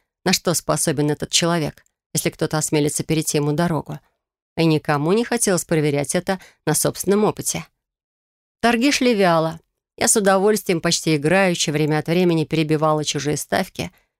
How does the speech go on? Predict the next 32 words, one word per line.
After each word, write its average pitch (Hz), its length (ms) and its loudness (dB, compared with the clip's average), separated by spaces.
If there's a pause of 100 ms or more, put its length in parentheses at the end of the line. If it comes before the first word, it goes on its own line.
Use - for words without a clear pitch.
поднимая 160 440 2
цену 185 300 0
минимально 160 540 2
допустимым 151 640 -4
шагом. - 520 -6 (840)
И - 80 -2
с - 80 0
каждой 175 380 0
моей 170 240 2
ставкой 180 480 -4
Ричард 165 380 -4
рядом 156 280 0
всё - 160 -2
сильнее 156 380 0
закипал. 160 560 -10 (720)
Он 226 160 -2
почти 220 400 0
не 208 140 4
двигался, 175 520 -2
но 170 100 2
напряжение 170 640 0
исходило 170 500 0
от 156 140 -6
него 160 180 0
волнами. 156 640 -2 (480)
С - 100 -8
каждым 202 440 0
щелчком 180 580 0
таблички 170 560 -2
в 143 60 -6
моей 160 220 0
руке 165 400 -6